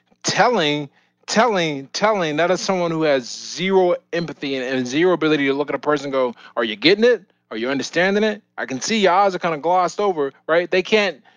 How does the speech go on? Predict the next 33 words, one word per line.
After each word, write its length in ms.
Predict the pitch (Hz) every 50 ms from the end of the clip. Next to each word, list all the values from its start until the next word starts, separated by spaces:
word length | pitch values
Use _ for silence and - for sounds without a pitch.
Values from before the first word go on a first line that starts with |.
| _ _ _ _ _
figure 320 | _ - 196 190 190 190
that 140 | 185 180 190
out. 240 | 185 156 117 - _ _ - - -
But 120 | 151 147
when 200 | 147 185 214 226 208
you 120 | 214 202
become, 600 | 175 160 - - - - 196 208 220 214 196 180
uh, 40 | 117 117 131 135 135 131 131 131 127 123 120 - - 98 123
a, 40 | 127 135
more 180 | 151 180 180
of 60 | 156
a 60 | 147 143
teacher, 380 | - - 202 220 208 - 131
when 160 | 117 113 120
you 260 | 123 131 131 135 131 127
are 180 | 123 123 120
trying 540 | - - - - 170 180 196 202 202 196 175
to 160 | - - 170 156
make 240 | 147 151 151 147
sure 160 | - - 160 147
a 40 |
person 360 | 131 - - 165 156 - - 165
understands 760 | 156 156 135 117 110 - - - 180 202 220 226 208 175 147
you, 280 | 123 120 117 113 120 - - _ _ _ _ _ _ _ _ _ _ _ _ _ _ _ _ _ _ _ -
you're 120 | 139 131
gonna 300 | 151 160 156 147 131 117 - _ _ _ _
pay 140 | - 165 175
attention 400 | 180 170 - 247 269 240 - 226
to 80 | 185 160
these 160 | 143 143 131
little 180 | 143 143 143 139 _
cl-, 180 | - 208 214 196 - -
cl-, 360 | - - _ _ _ - 208